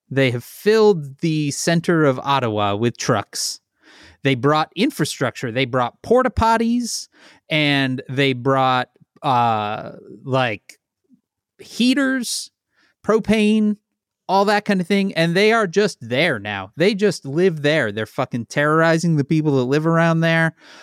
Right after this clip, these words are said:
Uh, yeah, it's fucking wild. It is not a truck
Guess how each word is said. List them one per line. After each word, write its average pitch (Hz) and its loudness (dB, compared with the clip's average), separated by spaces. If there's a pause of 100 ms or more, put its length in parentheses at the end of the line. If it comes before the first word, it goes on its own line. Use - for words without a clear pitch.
(220)
Uh, 113 0 (960)
yeah, 165 2
it's 208 -2
fucking 170 0
wild. 131 -2 (460)
It 190 2
is 151 0
not 156 2
a 139 2
truck - -4